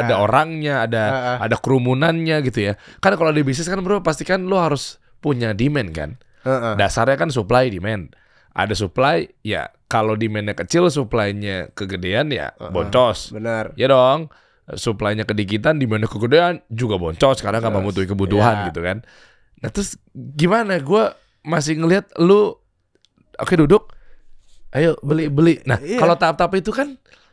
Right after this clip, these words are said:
Speaker 1: proses kan, nggak langsung tiba-tiba langsung,
Speaker 2: Proses.
Speaker 1: "Wah kaya," gitu.
Speaker 2: Iya, gue berpikirnya tuh udah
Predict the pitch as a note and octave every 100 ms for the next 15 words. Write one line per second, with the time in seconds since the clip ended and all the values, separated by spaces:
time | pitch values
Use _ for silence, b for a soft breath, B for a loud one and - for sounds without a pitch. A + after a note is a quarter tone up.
0 | B B B B B - C4 F#4 - D3+
1 | E3+ E3 F3 G3 F3 F#3+ F#3 F#3 F#3 G#3
2 | F#3+ F#3 D#3+ F#3+ - C3 A3 C4+ C4 A#3+
3 | B3+ C4+ C4+ C4 D3 D3 C#3 G#2 D#3 F3
4 | D3+ C3+ C#3 F3+ G3+ E3+ E3 D#3+ E3 F#3
5 | G#3+ A3 G#3 C#3+